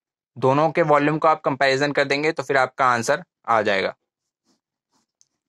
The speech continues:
चाहे किसी भी कंडीशन में आपका यही वाला फॉर्मूला अप्लाई होगा, जब भी आप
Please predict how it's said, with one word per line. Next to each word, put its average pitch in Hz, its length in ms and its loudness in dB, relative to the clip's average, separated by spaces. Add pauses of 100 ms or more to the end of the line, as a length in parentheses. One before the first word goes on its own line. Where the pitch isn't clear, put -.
(420)
चाहे 147 160 2
किसी 165 260 0
भी 170 100 0
कंडीशन 151 440 0
में 160 240 -2 (340)
आपका 165 420 0 (160)
यही 127 300 2
वाला 156 300 2 (600)
फॉर्मूला 135 240 4
अप्लाई 143 320 2
होगा, 139 280 2
जब 131 180 -2
भी 135 80 -2
आप 135 200 0